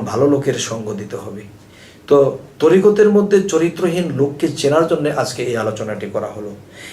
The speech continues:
হে জগতবাসী, আমরা এ ধরনের ভিডিও বানিয়ে করে ছেড়ে থাকি। যদি আপনাদের এই আলোচনা ভালো লাগে, তবে অবশ্যই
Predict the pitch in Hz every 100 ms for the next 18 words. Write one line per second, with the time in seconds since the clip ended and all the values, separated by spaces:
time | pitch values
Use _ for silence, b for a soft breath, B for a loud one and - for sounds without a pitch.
0 | B 156 175 156 151 156 160 151 - -
1 | - - - - - - B B B B
2 | B B - 131 160 175 175 - - -
3 | 127 151 165 165 135 131 139 143 143 -
4 | - - - 107 110 123 123 - 123 131
5 | 127 147 170 156 151 147 147 - 123 127
6 | 127 117 101 120 117 120 117 - 113 110
7 | 110 110 120 107 104 139 156 147 - -
8 | 160 151 123 160 - 175 135